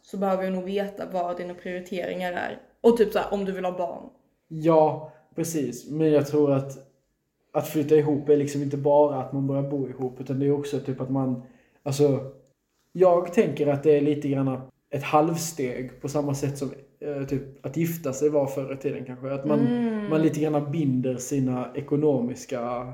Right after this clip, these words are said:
Speaker 1: Ja, jag fattar vad du
Speaker 2: medel
Speaker 1: menar.
Speaker 2: ihop, typ. Så, eh, relationen blir ju mer tvingande, eller om man ska säga. Alltså, nu gjorde jag det i citattecken, liksom. Eh, man är ju fast i relationen mer än vad man var tidigare.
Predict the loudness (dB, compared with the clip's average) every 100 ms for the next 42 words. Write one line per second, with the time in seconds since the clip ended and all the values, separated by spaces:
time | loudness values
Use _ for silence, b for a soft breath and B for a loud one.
0 | -16 _ _ _ _ 2 4 4 2 2
1 | 4 4 4 2 0 -2 -2 -2 2 2
2 | 0 -8 -10 -10 -12 b b _ 2 2
3 | 2 -2 0 2 4 4 4 2 2 0
4 | 0 2 2 4 2 2 0 -4 -16 _
5 | _ _ _ _ _ b b _ -2 0
6 | 0 0 0 2 0 -2 -4 -4 0 4
7 | 4 4 2 2 0 2 4 6 6 4
8 | 4 2 -2 -4 -4 -8 -10 -12 -14 -16
9 | -18 b b b b -4 0 2 2 0
10 | -2 -2 -2 2 2 2 2 -4 -2 0
11 | 2 0 0 0 -2 -4 -6 0 2 2
12 | 0 -4 -2 0 2 0 -2 0 0 0
13 | -4 -8 -12